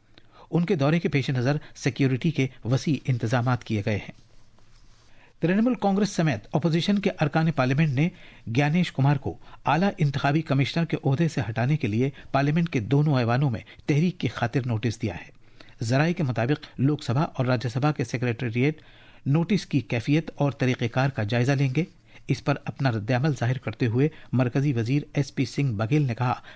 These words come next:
कि टीएमसी की जानिब से दिए गए नोटिस से जाहिर होता है कि उन्हें आईनी इदारों और जमहूरियत पर एतमाद नहीं है। नई दिल्ली में नामानिगारों से गुफ्तगू करते हुए उन्होंने अपोजिशन पर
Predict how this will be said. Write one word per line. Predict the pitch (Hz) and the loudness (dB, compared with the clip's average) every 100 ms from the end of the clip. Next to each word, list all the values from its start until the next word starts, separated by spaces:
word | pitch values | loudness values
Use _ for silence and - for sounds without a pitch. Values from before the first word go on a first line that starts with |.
| - | -6
कि | 143 | -6
टीएमसी | - 131 131 117 160 | -2 0 0 0 -2
की | 165 120 | 0 0
जानिब | 117 135 135 | 2 0 0
से | 135 143 - - | -2 -2 -4 -4
दिए | 117 143 | 0 2
गए | 131 131 | 2 0
नोटिस | 110 120 160 - | 0 0 -2 -2
से | 107 | -4
जाहिर | 110 131 | 0 2
होता | 131 127 123 | 2 0 0
है | 156 - - | 0 -2 -6
कि | - | -4
उन्हें | - 135 156 - | 0 2 2 2
आईनी | 127 131 143 127 | 0 2 2 0
इदारों | 117 117 139 110 - - | 0 2 2 0 -6 -6
और | 127 107 | -6 -2
जमहूरियत | 113 110 135 156 156 | -2 2 2 2 0
पर | 98 101 - - | -6 -8 -6 -4
एतमाद | 127 127 110 95 | 0 0 0 0
नहीं | 117 131 | 2 2
है। | 92 - - - - _ - - - 131 | 0 -8 -20 -20 -20 _ -20 -20 -6 -2
नई | 147 | 0
दिल्ली | 165 208 | 2 2
में | 202 | 2
नामानिगारों | 156 151 147 165 | 2 2 2 2
से | 165 143 | 2 2
गुफ्तगू | 139 160 160 | 2 2 2
करते | 143 120 131 | 0 0 2
हुए | 147 | 4
उन्होंने | 156 139 151 | 2 2 2
अपोजिशन | 131 135 120 113 156 | 0 0 -2 0 0
पर | 139 | 2